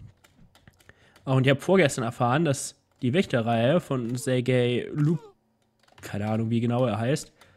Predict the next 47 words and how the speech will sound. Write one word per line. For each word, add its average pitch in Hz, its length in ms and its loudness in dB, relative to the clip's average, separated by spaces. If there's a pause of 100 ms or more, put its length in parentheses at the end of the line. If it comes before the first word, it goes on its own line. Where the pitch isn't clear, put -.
(280)
Auf - 100 -8
jeden 117 120 0
Fall 113 180 -2
die 113 120 -2
Wächterreihe 120 540 -2
ist 135 160 -2
eine 143 200 2
Buchreihe, 123 540 2
das, - 320 -2 (380)
das - 140 -10
ja 117 160 4
zwei 120 240 0
neue 113 220 2
Teile 147 340 2
gibt. - 420 -2 (240)
Zweitausendzwölf 117 560 -2
kam 196 180 2
ein 185 160 4
und 143 100 0
in 127 160 -2
dem 127 140 2
letzten 143 260 -2
nochmal 120 200 0
ein 117 80 -2
Teil. 127 280 2 (580)
Da - 60 -14
hab 113 80 2
ich - 80 -2
mich - 140 -6
richtig 139 240 2
gefreut. 156 480 2 (880)
Hab - 80 -10
ich 113 100 -2
erstmal 120 280 -2
bestellt. 120 460 -2 (1040)
Darauf 107 220 -2
freue 113 220 2
ich 95 60 -4
mich. 92 220 -6 (140)
Keine 107 200 -2
Ahnung, 190 340 2 (100)
warum 123 260 2
ich 117 100 -4
euch 117 160 0
das 117 200 -4
erzähle, 139 440 0
aber 123 600 6